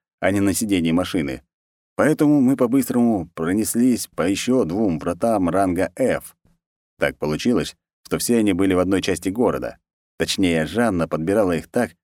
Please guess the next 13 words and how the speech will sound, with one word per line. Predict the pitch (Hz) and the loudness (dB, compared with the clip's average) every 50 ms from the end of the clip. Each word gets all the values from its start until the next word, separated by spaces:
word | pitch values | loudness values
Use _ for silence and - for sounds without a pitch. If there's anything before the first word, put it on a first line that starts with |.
| _ _ _ _ | _ _ _ _
чтобы | - - - 117 104 107 | -18 -8 -6 -2 0 0
мне | 101 101 107 110 | 0 2 2 2
было | 92 98 98 95 90 | 2 2 2 2 2
наиболее | 90 92 92 87 92 101 95 92 98 | 2 2 0 2 2 2 2 2 2
удобно. | 107 120 143 131 98 76 69 62 58 - _ _ _ _ _ _ _ _ _ - | 2 2 0 0 0 -2 -4 -8 -10 -12 _ _ _ _ _ _ _ _ _ 0
Говорил, | 98 98 90 98 143 175 | 2 2 4 4 2 0
что | 165 - - 120 | 0 0 0 0
она | 90 85 | 0 0
молодец. | 78 73 71 71 69 67 - - - _ _ _ _ _ _ | 0 -2 -2 -2 -4 -8 -8 -10 -16 _ _ _ _ _ _
Так | - 87 82 | -4 -4 -2
вот, | - 80 65 - - _ _ _ _ _ | 0 -4 -4 -4 -8 _ _ _ _ _
она | - 131 156 175 - 220 262 | -4 -4 0 0 2 2 4
молодец. | 135 143 151 156 160 156 175 - - - - | 4 4 2 2 2 0 0 -2 -2 -4 -12